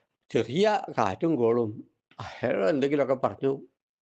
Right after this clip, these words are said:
എന്ന് വെച്ചാൽ അതൊക്കെ നിസ്സാരമായിട്ട് തൃണവൽഗണിക്കണം. എന്ന് വെച്ചിട്ട്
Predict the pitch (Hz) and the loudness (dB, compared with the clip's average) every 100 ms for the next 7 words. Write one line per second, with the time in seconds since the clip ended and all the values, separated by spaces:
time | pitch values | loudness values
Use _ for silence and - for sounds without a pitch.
0 | _ _ _ _ _ _ _ _ - 143 | _ _ _ _ _ _ _ _ -8 0
1 | 127 120 120 165 160 110 - - 113 104 | 2 2 0 0 0 -2 0 2 2 0
2 | 381 - _ _ - - - - - - | -8 -18 _ _ -20 -20 -18 -18 -4 2
3 | 131 120 - - - 117 - - 185 170 | 2 2 -6 -10 -4 -6 -4 -4 0 0
4 | 127 117 117 104 - 120 117 - _ 110 | 0 0 0 -2 -2 0 0 -4 _ -8
5 | 98 117 123 117 117 113 127 131 92 - | 0 0 2 0 -2 2 2 2 0 -8
6 | _ _ - _ 160 151 156 190 220 190 | _ _ -20 _ 2 4 4 2 2 2
7 | - 175 175 190 | 2 0 2 2